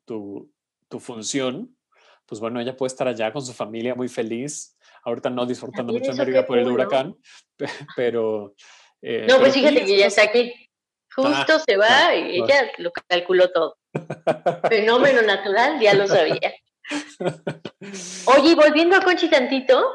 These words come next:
Speaker 2: quiero
Speaker 1: Ajá.
Speaker 2: mandarle un saludo a mi alumno Abraham Martínez Orozco, porque en este Cuarentena Eterna se volvió especialista en Conchi León. Él sí se las ha aventado todas. Eh, está haciendo una crítica súper profunda que justamente está analizando el cu-, la cuestión de la hibridez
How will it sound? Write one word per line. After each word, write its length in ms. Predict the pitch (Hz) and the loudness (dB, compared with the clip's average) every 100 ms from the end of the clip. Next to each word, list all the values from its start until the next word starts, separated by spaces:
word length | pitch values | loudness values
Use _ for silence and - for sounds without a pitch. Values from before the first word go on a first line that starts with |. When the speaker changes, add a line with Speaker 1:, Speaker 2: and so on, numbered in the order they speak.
| - _ _ - | -10 _ _ 2
Speaker 2:
quiero 260 | 262 262 | 4 6
Speaker 1:
Ajá. 80 | 302 | 4
Speaker 2:
mandarle 360 | 277 214 233 262 | 2 0 0 0
un 60 | |
saludo 640 | 262 226 226 233 240 269 - | 2 2 2 2 4 4 2
a 60 | |
mi 100 | 202 | -2
alumno 380 | 196 214 226 262 - | 0 0 0 0 0
Abraham 400 | 196 202 247 285 | 0 2 2 0
Martínez 440 | 285 269 269 269 | -4 -4 -4 -2
Orozco, 340 | 208 208 254 254 | -2 -2 -2 -4
porque 260 | 208 214 | -6 -4
en 120 | 214 | -2
este 380 | 262 311 - 381 | -2 -2 -2 -2
Cuarentena 500 | 381 196 180 208 220 | 0 -2 -2 -4 -4
Eterna 480 | 240 226 208 220 320 - _ _ _ _ _ | -4 -4 -4 -6 -10 -12 _ _ _ _ _
se 140 | 247 | 0
volvió 420 | 208 208 214 247 | 4 4 4 4
especialista 600 | 302 294 269 214 214 220 | 4 2 0 2 0 -2
en 80 | 247 | -4
Conchi 300 | 233 220 220 | -2 -4 -4
León. 200 | 185 175 - | -2 -2 2
Él 160 | 302 | 0
sí 120 | 311 359 | 2 0
se 120 | 320 | 2
las 180 | 220 240 | 2 2
ha 40 | |
aventado 480 | 240 247 247 240 247 - | 0 0 2 2 0 0
todas. 460 | 196 160 - - _ _ _ _ _ _ _ | 0 0 -2 -8 _ _ _ _ _ _ _
Eh, 160 | 196 196 | 2 2
está 180 | 202 | 2
haciendo 260 | 254 285 277 | 2 2 0
una 80 | 247 | 0
crítica 340 | 254 262 240 | -2 0 0
súper 360 | 220 247 262 262 | 0 -2 0 2
profunda 460 | 208 208 220 226 240 | 2 -2 -4 -4 -4
que 120 | 202 | -4
justamente 720 | - 269 - 285 277 262 277 | -8 -8 -4 -2 -2 -2 -4
está 320 | 277 - 233 | -4 -2 -2
analizando 760 | 233 233 202 190 202 202 202 208 | -2 -4 -4 -6 -8 -6 -6 -6
el 80 | 208 | -6
cu-, 120 | 170 | -6
la 220 | 165 170 170 | -4 -4 -4
cuestión 320 | 170 202 202 | -6 -6 -4
de 100 | 196 | -2
la 220 | 180 160 | -2 -2
hibridez 640 | 170 170 175 180 - - | -2 -2 -2 -4 -6 -20